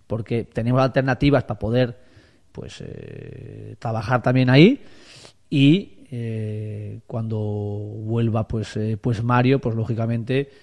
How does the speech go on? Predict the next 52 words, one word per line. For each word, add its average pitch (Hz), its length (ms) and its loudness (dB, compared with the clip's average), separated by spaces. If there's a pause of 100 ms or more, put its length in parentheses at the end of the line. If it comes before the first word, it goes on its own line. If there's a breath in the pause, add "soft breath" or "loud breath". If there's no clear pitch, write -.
(140 soft breath)
y - 40 -18
esperemos 113 380 -12
que 113 100 -12
sea, 113 380 -10 (360)
eh, 113 120 -16
que 113 100 -12
los 110 140 -8
plazos, 123 340 -4
pues, 123 200 -8
eh, 123 100 -4
también 120 220 -6
se 127 140 -6
cumplan, 143 400 -4
pues, 135 220 -6
pues 104 240 -12
tenemos 123 420 -4
más 113 180 -8
o 113 40 -6
menos 113 200 -10
cubierto. 117 580 -8 (500 loud breath)
Pero, 175 560 6 (100)
eh, 113 420 -6
el 113 120 -8
club 143 160 4
está 127 160 4
abierto 120 420 4
a 123 60 4
la, 113 220 0
a 120 40 0
esa 123 160 -2
posibilidad, 127 380 2
porque 151 200 -4
lo 113 60 -4
he 117 40 -2
hablado 117 200 0
con, 117 300 -2
con 127 180 0
Fernando 147 500 2
y 202 40 6
ellos 139 100 2
siguen 117 220 -2
trabajando 117 420 0
la 113 100 -2
dirección 113 300 -2
deportiva 117 640 0
en, 110 260 -4
en 110 180 -6
lo 113 80 -4
que 110 120 -6
ofrece 113 220 -2
el 117 60 -2
mercado, 127 480 2